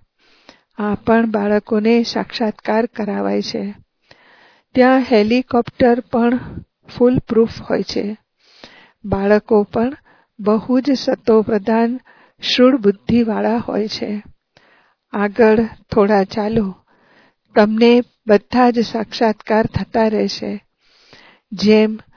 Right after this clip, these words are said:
પોતાના દેશની નજીક આવે છે તો ઝાડ દેખાય છે ને, અંદરમાં ખુશી થતી રહે છે. હવે ઘર આવ્યું કે આવ્યું, હમણાં આવીને પહોંચ્યા છીએ.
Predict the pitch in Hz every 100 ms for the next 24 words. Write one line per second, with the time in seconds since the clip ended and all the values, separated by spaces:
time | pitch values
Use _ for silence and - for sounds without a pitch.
0 | _ _ _ _ _ - 208 - 233 240
1 | 247 247 208 196 208 - 233 240 202 190
2 | 226 220 208 202 214 247 - 208 220 _
3 | _ _ 240 196 180 202 208 208 190 -
4 | 240 220 - 214 202 269 _ _ _ _
5 | _ _ _ _ _ _ 220 220 233 247
6 | 247 247 262 - 202 - 240 233 - 202
7 | 233 220 190 208 214 - 208 202 _ _
8 | _ _ _ - 214 208 240 233 185 208
9 | 220 220 - 202 202 226 233 226 - _
10 | - 254 233 202 208 190 190 _ _ _
11 | _ _ _ _ - _ - 208 220 220
12 | 226 - - 208 202 214 214 220 - 190
13 | 190 214 202 - 233 196 196